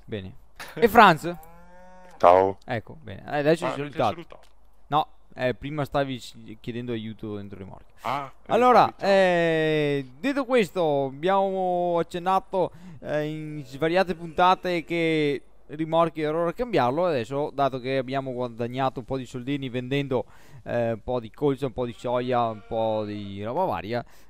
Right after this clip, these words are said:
Speaker 1: andiamo a cambiare, eh, rimorchio. Quindi andiamo da Steve. Andiamo, così sentiamo anche il, eh,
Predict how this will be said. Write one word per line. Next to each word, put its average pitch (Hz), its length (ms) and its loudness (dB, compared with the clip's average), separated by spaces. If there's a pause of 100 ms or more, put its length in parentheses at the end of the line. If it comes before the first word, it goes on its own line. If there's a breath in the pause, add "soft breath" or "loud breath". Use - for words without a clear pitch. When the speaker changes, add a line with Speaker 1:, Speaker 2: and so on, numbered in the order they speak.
Speaker 1:
andiamo 147 400 2
a 143 60 0
cambiare, 113 640 -2
eh, 107 280 -10
rimorchio. 104 520 -10
Quindi 101 280 -12
andiamo 98 300 -8
da 87 120 -12
Steve. 143 560 -2 (1000)
Andiamo, 107 280 -8 (120)
così 123 300 -8
sentiamo 131 560 2
anche 131 380 0 (540 loud breath)
il, 113 240 -6
eh, 95 840 -4